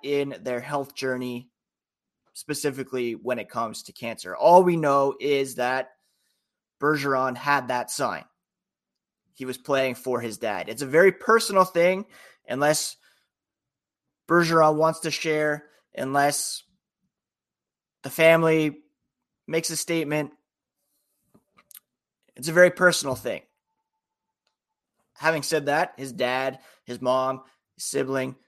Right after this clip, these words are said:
was in attendance in Montreal, and it, of course, was very important for Bergeron to play, uh, in that game against the Montreal Canadiens, whether it be for his family,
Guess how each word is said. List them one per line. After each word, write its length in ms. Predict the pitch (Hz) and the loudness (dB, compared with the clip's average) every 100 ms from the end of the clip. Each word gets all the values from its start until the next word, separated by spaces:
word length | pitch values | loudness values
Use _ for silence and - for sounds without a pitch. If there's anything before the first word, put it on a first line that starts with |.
| _ | _
was 320 | - 156 160 151 | 4 6 6 4
in 100 | 143 | -6
attendance 500 | - 151 143 143 - | -6 -4 -2 -4 -4
in 180 | 156 | -4
Montreal, 680 | 156 156 - 127 117 117 135 | 0 -2 -2 -2 0 2 2
and 100 | 143 | 0
it, 80 | 135 | -2
of 180 | 139 - | -6 -2
course, 360 | 165 165 165 | 4 4 4
was 240 | 160 185 170 | 6 6 6
very 220 | 180 180 | 4 4
important 520 | 165 180 165 127 135 | 2 2 2 2 -6
for 280 | - 147 143 | -2 0 2
Bergeron 600 | 139 151 135 123 117 117 | 2 2 0 -2 -2 -4
to 80 | 143 | -10
play, 480 | - 120 107 107 - _ _ _ _ _ _ - | -6 -4 -4 -8 -12 _ _ _ _ _ _ -8
uh, 100 | 123 123 _ | -6 -6 _
in 140 | 170 180 | 0 2
that 180 | 170 151 | 4 2
game 260 | 147 143 | -4 -4
against 340 | 113 131 127 - | -4 -4 -6 -4
the 60 | |
Montreal 400 | 127 120 117 113 | -4 -4 -4 -6
Canadiens, 520 | - 117 104 - - 131 | -6 -10 -8 -10 -8 -4
whether 260 | 131 120 | -2 -2
it 100 | 101 | -4
be 380 | 117 117 117 117 _ _ _ _ _ _ _ _ _ _ _ _ _ _ | -6 -8 -8 -10 _ _ _ _ _ _ _ _ _ _ _ _ _ _
for 180 | - 113 | -12 -12
his 180 | 101 - | -10 -10
family, 720 | - 156 160 156 151 151 | -2 2 2 2 0 -2